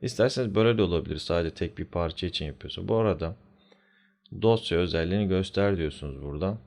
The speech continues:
Burada gereç kısmında özellik adına girip buradan malzemesi ya da gereci diyorsunuz. Burada gereç kullanılıyor çünkü.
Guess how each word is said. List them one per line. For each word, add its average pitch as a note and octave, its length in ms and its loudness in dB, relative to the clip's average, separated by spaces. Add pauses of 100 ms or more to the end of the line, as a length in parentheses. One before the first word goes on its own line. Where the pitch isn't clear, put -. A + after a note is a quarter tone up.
(960)
Burada F#2 220 -4
gereç G2+ 420 2
kısmında F2+ 440 -4
özellik F#2+ 480 0
adına D#2 280 -2
girip G2+ 280 -2 (400)
buradan A2+ 320 2
malzemesi G#2 760 0
ya E2 120 -2
da G2 60 0
gereci F#2 460 0
diyorsunuz. E2 500 -6
Burada F2 220 -4
gereç F2 340 -2
kullanılıyor C#2 540 -10
çünkü. G2+ 420 -8